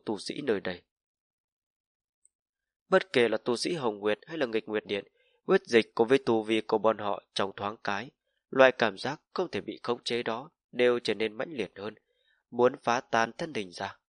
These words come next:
Thậm chí có một vài người tu vi suy nhược, khó có thể lập tức trấn áp. Cả người vào thời khắc này liền nổ vang bạo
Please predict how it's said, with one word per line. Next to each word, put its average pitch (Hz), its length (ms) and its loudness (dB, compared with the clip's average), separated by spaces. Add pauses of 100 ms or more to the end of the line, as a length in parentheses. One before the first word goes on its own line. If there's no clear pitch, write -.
(560)
Thậm 123 220 2
chí 120 260 -6
có - 160 -4
một 120 240 -2
vài 107 200 0
người 98 220 -10
tu 113 260 -6
vi 110 200 -8
suy 151 240 -10
nhược, 98 260 -12 (420)
khó 127 140 4
có 196 140 -4
thể 110 160 -2
lập 98 240 -4
tức - 180 -6
trấn 104 220 -4
áp. 131 200 -8 (560)
Cả 127 160 6
người 117 300 6
vào 113 120 -2
thời 120 240 0
khắc 175 200 -4
này 107 240 0
liền 110 220 -2
nổ 101 160 -4
vang 156 300 -10
bạo 101 180 0